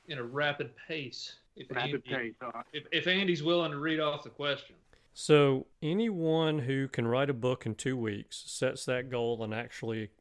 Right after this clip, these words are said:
Speaker 3: accomplishes that, I know is gonna be going for the record.
Speaker 2: All right.
Speaker 3: All right, so what we're gonna do, I've got thirty questions here about really kind of your preferences on some things, not much to do with,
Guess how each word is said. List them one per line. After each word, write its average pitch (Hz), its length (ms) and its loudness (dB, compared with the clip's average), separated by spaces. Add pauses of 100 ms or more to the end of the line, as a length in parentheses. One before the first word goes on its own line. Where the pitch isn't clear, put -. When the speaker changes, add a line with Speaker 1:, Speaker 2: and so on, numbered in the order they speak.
(140)
Speaker 3:
accomplishes 123 840 -2
that, 104 340 -4 (260)
I 117 100 2
know 127 280 2
is 117 120 -2
gonna 120 180 0
be 110 140 -2
going 113 400 2
for 113 520 -2
the 107 220 -4
record. 104 560 -2 (200)
Speaker 2:
All 117 100 -4
right. 113 260 -4 (260)
Speaker 3:
All 113 100 -6
right, 117 340 -2
so 120 200 -2
what 120 220 0
we're 135 100 -2
gonna 139 200 0
do, 127 320 4
I've 123 120 2
got 117 200 0 (340)
thirty 165 320 4
questions 127 680 0
here 110 420 -2 (100)
about 107 720 -4 (160)
really 214 280 4
kind 175 240 0
of 127 80 -4
your 131 180 0
preferences - 1160 -4 (140)
on 120 200 -4
some 117 200 -4
things, 123 600 -4
not 127 340 -6 (360)
much 117 400 -4
to 120 100 -6
do 117 380 -2
with, 113 360 -2